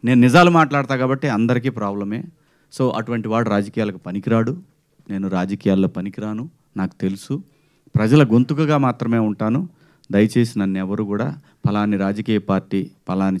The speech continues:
చంద్రబాబుకో, పలాని జగన్మోహన్ రెడ్డికో, లేదంటే మా కేసీఆర్కో, ఇట్లా ఏం నాకు సంబంధం లేదు. నేను ప్రజల సమస్యల గురించే మాట్లాడతాను. అది మాత్రమే గుర్తించండి. గుర్తించకపోయినా నాకు పోయేదేమీ లేదు. శివాజీ, శివన్న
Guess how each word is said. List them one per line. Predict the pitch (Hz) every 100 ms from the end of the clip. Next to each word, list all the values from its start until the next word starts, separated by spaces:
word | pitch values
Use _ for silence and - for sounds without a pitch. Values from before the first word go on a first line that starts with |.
| 95
చంద్రబాబుకో, | 98 104 104 95 101 98
పలాని | 95 95 90
జగన్మోహన్ | 92 101 104 101 95
రెడ్డికో, | 90 90 - 95 - - - -
లేదంటే | 101 101 104 104
మా | 98 95
కేసీఆర్కో, | - 104 - 104 98 - 95 139 _ -
ఇట్లా | 85 -
ఏం | 90 92 104 95
నాకు | 90 -
సంబంధం | 80 92 113 110
లేదు. | 101 98 101 151 _ _ _ _ _ 92
నేను | 98 104
ప్రజల | - 92 113
సమస్యల | 113 104 110 120 117
గురించే | 117 123 143
మాట్లాడతాను. | 123 117 117 113 117 131 196 - _ _ -
అది | 92 104
మాత్రమే | 104 113 117 135 139
గుర్తించండి. | 113 - 117 107 113 117 190 _ - -
గుర్తించకపోయినా | 123 - 147 143 139 143
నాకు | 143 123 101
పోయేదేమీ | 113 113 123 117 120 117
లేదు. | 120 120 165 - _ _ _ -
శివాజీ, | 107 117 120 113 180 - _ _ -
శివన్న | 98 101 107 110 123